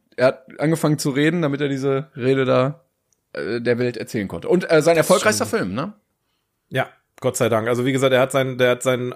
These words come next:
Speaker 2: seine eigene Kohle, ähm, äh, reingebuttert, damit die den Film überhaupt, äh, realisieren konnten.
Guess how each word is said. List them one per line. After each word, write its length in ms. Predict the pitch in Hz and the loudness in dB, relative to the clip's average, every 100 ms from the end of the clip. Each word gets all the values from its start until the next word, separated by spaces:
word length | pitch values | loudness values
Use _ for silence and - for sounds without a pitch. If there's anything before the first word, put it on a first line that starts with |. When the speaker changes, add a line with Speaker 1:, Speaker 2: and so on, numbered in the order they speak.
| - | -6
Speaker 2:
seine 220 | 123 117 | -4 -4
eigene 220 | 131 147 | -4 -4
Kohle, 460 | - 170 131 120 120 | 0 2 4 4 2
ähm, 520 | 113 110 113 - - - | -2 -4 -6 -10 -16 -14
äh, 240 | - 113 107 | -8 -6 -6
reingebuttert, 840 | 110 110 113 107 120 131 131 - - - - - | -6 -6 -4 -2 0 2 0 -2 -18 -20 -20 -6
damit 180 | 117 117 | -2 2
die 60 | 123 | 2
den 100 | 117 | 2
Film 220 | 135 127 | 2 2
überhaupt, 460 | 123 110 147 - - | 4 4 2 0 -4
äh, 100 | 110 | -2
realisieren 600 | 104 104 104 95 104 104 | 0 0 0 0 -2 -2
konnten. 500 | 110 107 110 131 | -2 -2 -2 -6